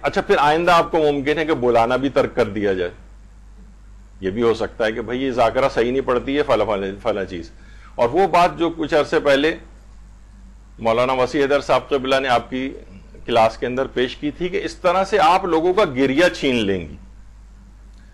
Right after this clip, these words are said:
جب وہ اس قسم کی تاریخی خلفشار کی باتیں یا تاریخی اختلاف کی باتیں سنتے ہیں نا، تو ان کو پھر رونا وغیرہ نہیں آتا۔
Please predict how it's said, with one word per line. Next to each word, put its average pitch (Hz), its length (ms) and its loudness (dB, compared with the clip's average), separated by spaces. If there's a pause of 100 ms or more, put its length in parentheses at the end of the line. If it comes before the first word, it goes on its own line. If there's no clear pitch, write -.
(140)
جب 185 220 2
وہ 220 40 6
اس 214 180 4
قسم 190 300 -2
کی 208 100 2
تاریخی 160 520 4
خلفشار 165 640 2
کی 180 160 -8
باتیں 143 440 2
یا 156 120 0
تاریخی 135 420 2
اختلاف 139 480 0
کی 160 60 -2
باتیں 127 300 0
سنتے 120 340 -6
ہیں 151 80 -2
نا، 160 100 -6
تو 160 80 -4
ان 151 100 -4
کو 151 100 -2
پھر 160 100 0
رونا 117 320 2
وغیرہ 113 380 4
نہیں 95 180 -4
آتا۔ 76 220 -8